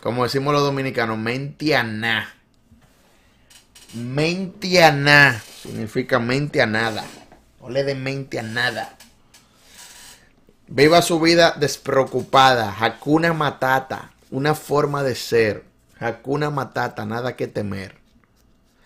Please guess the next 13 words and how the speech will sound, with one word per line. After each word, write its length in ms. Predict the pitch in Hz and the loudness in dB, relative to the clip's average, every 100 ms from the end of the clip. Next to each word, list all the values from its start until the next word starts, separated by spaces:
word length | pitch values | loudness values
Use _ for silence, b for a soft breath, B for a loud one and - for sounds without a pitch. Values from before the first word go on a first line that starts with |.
| b b b b b b | b b b b b b
La 160 | 131 | -2
respuesta 580 | 117 117 - 139 143 151 | 0 0 0 0 2 0
correcta 680 | 147 139 143 139 - 123 135 | 0 0 -2 -4 -4 0 2
es, 720 | 170 160 - - - - - | 2 -2 -8 -16 -18 -18 -8
todo 200 | 117 120 | -2 0
el 80 | 120 | 0
que 80 | |
está 180 | 120 120 | -4 -2
diciendo 500 | 117 110 113 113 113 | -2 -2 -6 -4 -4
C 380 | 107 - 131 160 | -4 0 0 0
la 160 | - 101 | -6 -8
tiene 240 | 107 107 | -6 -6
correcta. 680 | 107 113 131 139 - 101 - | -4 0 0 0 -4 -6 -6